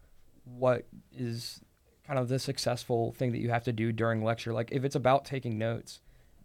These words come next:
and taking notes is a big part of the class 'cause you need to study for exams, then, of course, the class is gonna be tense. Of course, they're gonna be, a lot of people are gonna be writing, trying to get everything down from the slides or the textbook or whatever.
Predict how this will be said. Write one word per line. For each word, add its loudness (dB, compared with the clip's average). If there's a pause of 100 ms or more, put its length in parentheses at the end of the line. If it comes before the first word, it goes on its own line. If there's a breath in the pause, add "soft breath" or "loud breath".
(100)
and 2
taking 0
notes 2
is 0
a 2
big 0
part 2
of 0
the -2
class 0
'cause -14
you 0
need 0
to -4
study -2
for -2
exams, -2
then, 0
of -12
course, -4
the -6
class 0
is -6
gonna 0
be -2
tense. -6
Of -8
course, -4
they're -4
gonna 2
be, 0 (460 soft breath)
a 2
lot 6
of 2
people 0
are -2
gonna 2
be 2
writing, 2
trying -2
to 0
get 0
everything 0
down 0
from -4
the 0
slides 0
or -6
the -12
textbook -8
or -4
whatever. 0